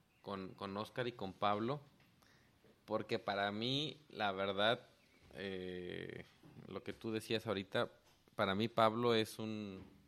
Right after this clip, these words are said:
un referente muy, muy grande en cuanto mi fo-, en cuanto a lo que ha influenciado en mi fotografía,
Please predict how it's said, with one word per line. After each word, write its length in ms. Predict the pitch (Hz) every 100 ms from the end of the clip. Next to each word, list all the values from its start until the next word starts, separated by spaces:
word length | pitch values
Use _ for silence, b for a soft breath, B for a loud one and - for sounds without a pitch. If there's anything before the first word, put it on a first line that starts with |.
| - - - _
un 300 | 95 104 107
referente 720 | 110 107 - 98 98 101 113
muy, 320 | 101 101 110
muy 220 | 117 110 110
grande 520 | 104 101 98 107 151 B B B B B B B
en 200 | - 98
cuanto 1040 | 87 95 92 92 - 92 92 90 90 90 - _ _ _ _ _ _ _ _ -
mi 160 | 113 107
fo-, 120 | -
en 140 | 104 95
cuanto 400 | 101 98 110 101
a 60 |
lo 240 | 98 98 -
que 80 |
ha 40 | 104
influenciado 600 | 117 - 117 101 113 113
en 80 | 113
mi 80 |
fotografía, 760 | 107 101 - 90 87 - 110